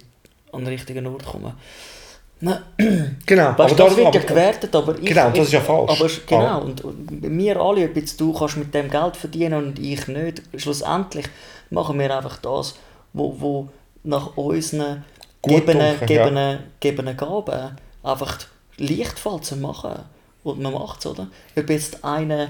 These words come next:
Speaker 2: Aber eben, das ist, würdest du
Speaker 1: nur
Speaker 2: nicht
Speaker 1: für die
Speaker 2: sagen?
Speaker 1: Familie schreibt, oder? Dann hat
Speaker 2: Ja.
Speaker 1: er in der Familie einen, einen Impact gehabt und kann auch auf das,
Speaker 2: Aber würdest du das
Speaker 1: äh,
Speaker 2: nicht alles
Speaker 1: dankbar, äh, sein, oder?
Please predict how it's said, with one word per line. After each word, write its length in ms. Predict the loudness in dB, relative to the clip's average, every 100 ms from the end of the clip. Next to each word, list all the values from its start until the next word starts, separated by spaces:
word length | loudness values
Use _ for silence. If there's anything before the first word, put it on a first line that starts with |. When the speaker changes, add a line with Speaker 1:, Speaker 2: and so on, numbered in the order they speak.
| -4 2
Speaker 2:
Aber 120 | 2
eben, 120 | 4
das 120 | 2
ist, 140 | 0 0
würdest 160 | 2 4
du 0 |
Speaker 1:
nur 80 |
Speaker 2:
nicht 100 | 6
Speaker 1:
für 60 | 6
die 40 | 6
Speaker 2:
sagen? 220 | 6 6
Speaker 1:
Familie 220 | 4 2
schreibt, 440 | 2 -2 -4 0
oder? 160 | 0 0
Dann 220 | -2 0
hat 80 | 2
Speaker 2:
Ja. 80 | 2
Speaker 1:
er 100 | 2
in 80 | -2
der 100 | -4
Familie 400 | -2 -2 -2 -2
einen, 180 | -2 -4
einen 180 | -6
Impact 720 | -4 -2 -2 -2 -2 -2 -6 -8
gehabt 400 | -4 -4 -6 -12 -20 -8
und 180 | -8 -4
kann 240 | -4 -4
auch 200 | -2 -2
auf 200 | -4 -6
das, 460 | -4 -2 -2 -4 -2
Speaker 2:
Aber 140 | 0 4
würdest 160 | 4 4
du 40 |
das 100 | 4
Speaker 1:
äh, 40 | 4
Speaker 2:
nicht 100 | 4
alles 200 | 4 4
Speaker 1:
dankbar, 720 | 6 8 6 0 -6 -8 -6
äh, 40 | -6
sein, 280 | -4 -2 -2
oder? 180 | -2